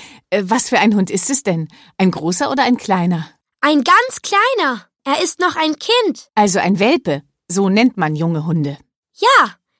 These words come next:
Speaker 2: zuerst waren die Welpen noch bei ihrer Mama. Von ihr gucken sie sich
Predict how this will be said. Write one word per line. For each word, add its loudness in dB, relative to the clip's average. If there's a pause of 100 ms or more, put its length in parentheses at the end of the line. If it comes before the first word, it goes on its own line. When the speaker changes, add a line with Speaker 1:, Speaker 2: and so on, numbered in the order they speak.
Speaker 2:
zuerst 0
waren 2
die 2
Welpen 0
noch 0
bei -2
ihrer 0
Mama. 0 (440)
Von -4
ihr 0
gucken 0
sie 0
sich -4